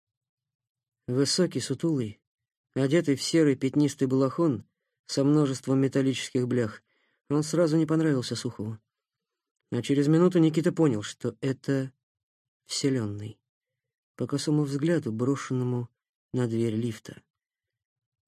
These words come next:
Танцор отшатнулся, сдавленно пробормотал Толя. «Попались. Маджахет в сером, вселенный, посмотри». Такэда на секунду приник глазом к щели. «Ты прав. Но пути назад нет. Атакуем, пока они не опомнились,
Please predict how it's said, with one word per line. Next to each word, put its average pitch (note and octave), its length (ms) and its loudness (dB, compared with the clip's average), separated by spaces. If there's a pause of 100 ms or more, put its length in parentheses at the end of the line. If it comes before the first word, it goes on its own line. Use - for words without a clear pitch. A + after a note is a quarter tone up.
(160)
Танцор B2+ 540 -2
отшатнулся, D#3 640 2
сдавленно C3 480 0
пробормотал B2+ 520 -2
Толя. G#2+ 320 -6 (460)
«Попались. A2 460 -6 (800)
Маджахет A2 480 -6
в - 60 -8
сером, B2 360 -6
вселенный, - 540 -8
посмотри». - 460 -10 (1400)
Такэда C#3 340 0
на C#3 80 2
секунду C#3+ 420 0
приник C#3 340 2
глазом B2 400 0
к - 40 -12
щели. - 400 -8 (480)
«Ты F#3+ 120 -6
прав. - 380 -4 (580)
Но D#3 180 0
пути D#3 240 -4
назад D#3 320 0
нет. C#3 320 -4
Атакуем, D#3 540 -2
пока C#3+ 260 -2
они C#3+ 220 2
не C#3+ 120 2
опомнились, C#3 540 -4